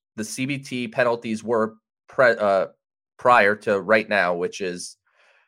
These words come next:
you know, you get taxed money, but if you go over three years in a row, you know, the penalties just get worse and worse. And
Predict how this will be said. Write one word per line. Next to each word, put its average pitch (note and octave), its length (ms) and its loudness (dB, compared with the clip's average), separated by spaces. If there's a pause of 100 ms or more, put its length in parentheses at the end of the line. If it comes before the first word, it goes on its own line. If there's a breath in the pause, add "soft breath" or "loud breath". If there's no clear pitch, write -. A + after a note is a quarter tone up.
(160)
you - 60 -10
know, F2+ 140 -2
you F2 160 -8
get G#2 300 2
taxed A#2 360 2
money, A2+ 380 2
but G#2 220 -4
if F#2 120 -10
you G2 80 -12
go G#2+ 320 2
over G2+ 360 -4 (100)
three G#2+ 220 -6
years G#2+ 260 -2
in G#2 80 -4
a G2+ 60 -2
row, G2 600 2 (220)
you - 80 -12
know, E2 240 -4
the - 120 -6
penalties G2 460 -4
just - 140 -16
get F2 180 -4
worse F#2+ 300 -4
and F2 100 -10
worse. F2+ 280 -6
And E2 160 -16